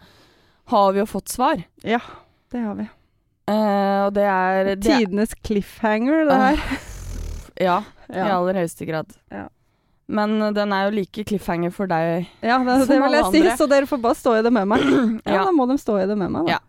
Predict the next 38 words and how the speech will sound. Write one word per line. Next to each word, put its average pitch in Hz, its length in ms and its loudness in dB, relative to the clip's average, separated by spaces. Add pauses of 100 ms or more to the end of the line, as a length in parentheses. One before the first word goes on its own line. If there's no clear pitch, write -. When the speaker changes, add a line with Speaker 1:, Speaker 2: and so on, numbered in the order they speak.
(200)
Speaker 2:
Det 349 80 0
er 339 80 0
hyggelig, 247 160 -4
Speaker 1:
Sende 233 180 0
Speaker 2:
da. 175 80 0
Speaker 1:
noen, 208 280 0
eh, 208 100 -2
Speaker 2:
Det 220 80 0
er 220 40 4
vi 214 80 2
Speaker 1:
gode 190 100 0
Speaker 2:
f- - 20 -14
Speaker 1:
tanker, 180 460 -4
det 196 180 -2
trenger 160 320 -4
Speaker 2:
Ja. 151 60 -4
Speaker 1:
vi. 175 80 -10 (220)
Speaker 2:
Ja, 160 120 -4
det 180 140 -4
gjør 185 60 -2
vi. 196 60 2
Speaker 1:
Dere, 156 340 -2 (220)
jeg. 160 520 -6
Speaker 2:
Ja, 175 80 -2
du 202 140 -4 (140)
også. 185 180 0 (220)
Speaker 1:
Ja, 185 200 2
jeg 165 220 2
Speaker 2:
Du 220 80 2
Speaker 1:
blir, 202 140 2
Speaker 2:
sover 165 220 2
jo 190 80 0
ikke, 247 240 -2
Speaker 1:
eh, - 80 -4
Speaker 2:
så - 60 -14
du 214 80 -2
Speaker 1:
nei. 226 200 4
Speaker 2:
vet. - 260 -8